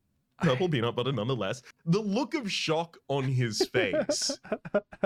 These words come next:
Speaker 1: You are too deep in this situation to still be shocked by it, my man.
Speaker 2: Yeah,
Speaker 1: You
Speaker 2: he's
Speaker 1: are entirely engulfed by this sandwich.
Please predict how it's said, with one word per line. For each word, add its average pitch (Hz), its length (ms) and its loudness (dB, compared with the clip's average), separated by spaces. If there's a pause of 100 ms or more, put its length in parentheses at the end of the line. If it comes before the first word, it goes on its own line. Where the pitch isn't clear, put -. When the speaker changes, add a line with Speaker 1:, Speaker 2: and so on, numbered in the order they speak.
(220)
Speaker 1:
You 208 320 6
are 294 140 2
too 220 360 -2
deep 180 360 -2
in 165 140 -2
this 151 140 -6
situation 160 680 -2
to 127 100 -2
still 135 340 -2
be 123 200 -2
shocked - 500 -4
by 87 200 -4
it, 85 120 -6
my 95 180 -2
man. 110 340 -4 (240)
Speaker 2:
Yeah, 123 240 2
Speaker 1:
You 151 300 6
Speaker 2:
he's 208 80 4
Speaker 1:
are 190 220 2
entirely 160 840 -2
engulfed 120 460 -4
by 95 120 -4
this 90 180 -10
sandwich. 58 320 -16